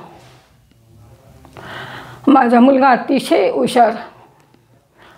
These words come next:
आमची परिस्थिती नव्हती त्याला शिकवण्याची.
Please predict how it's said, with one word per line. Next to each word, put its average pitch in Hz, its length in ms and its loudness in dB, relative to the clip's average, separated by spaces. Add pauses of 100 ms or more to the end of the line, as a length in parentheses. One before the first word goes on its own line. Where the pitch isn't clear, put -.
आमची 220 300 2
परिस्थिती 262 560 0
नव्हती 233 480 -4 (1040)
त्याला 294 200 2
शिकवण्याची. 254 720 -2